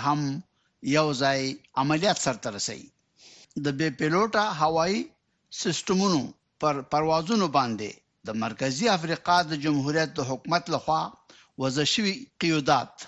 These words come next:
هغه هلې ځلې ټکنۍ کوي چې د وسلوالو ډلو پر خلاف او د ملکیانو د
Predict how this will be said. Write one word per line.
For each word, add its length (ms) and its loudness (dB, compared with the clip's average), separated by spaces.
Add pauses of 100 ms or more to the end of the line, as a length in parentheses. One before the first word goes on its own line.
(140)
هغه 240 2 (160)
هلې 320 2
ځلې 200 4 (100)
ټکنۍ 420 0
کوي 220 2 (260)
چې 120 -2 (360)
د 20 -4 (140)
وسلوالو 720 0
ډلو 200 2 (120)
پر 160 0
خلاف 340 0 (240)
او 120 2
د 200 -2
ملکیانو 540 2 (340)
د 20 -4